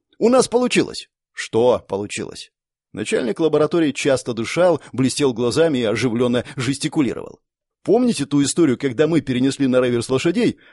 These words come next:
а ночью они все до единой прямо в стойле превратились в фарш? Так вот, мы в качестве приманки, чтобы зафиксировать это явление, привезли еще животных. Но не лошадей, а мулов, парочку верблюдов и ослика. И знаете что? Местная система дала сбой. Мулы не определились как лошади,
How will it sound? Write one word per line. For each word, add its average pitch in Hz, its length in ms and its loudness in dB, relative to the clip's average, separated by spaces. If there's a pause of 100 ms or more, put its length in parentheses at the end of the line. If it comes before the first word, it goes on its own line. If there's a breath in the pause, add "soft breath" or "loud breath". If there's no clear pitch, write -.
а - 100 0
ночью 247 300 2
они 190 160 0
все 202 240 -2
до 175 80 2
единой 180 380 0
прямо 202 300 -2
в 190 60 -2
стойле 143 340 0
превратились 147 580 -2
в - 60 -16
фарш? - 360 -4 (420 loud breath)
Так 233 220 0
вот, 175 220 2
мы 170 160 2
в 139 80 -6
качестве 185 380 -2
приманки, 214 460 0
чтобы 131 220 -2
зафиксировать 147 560 -2
это 135 120 -2
явление, 135 360 0
привезли 202 400 -2
еще 240 280 0
животных. - 460 -4 (220)
Но 135 280 2
не 143 120 2
лошадей, 151 460 2
а 135 140 4
мулов, 226 440 0
парочку 190 400 0
верблюдов 156 460 0
и 233 40 -2
ослика. 143 580 2 (400)
И 165 80 2
знаете 151 480 2
что? - 300 -6 (100)
Местная 170 500 2
система 147 520 -2
дала 156 260 2
сбой. 180 380 0 (340)
Мулы 170 480 2
не 233 140 2
определились 254 640 2
как 240 220 0
лошади, - 420 -2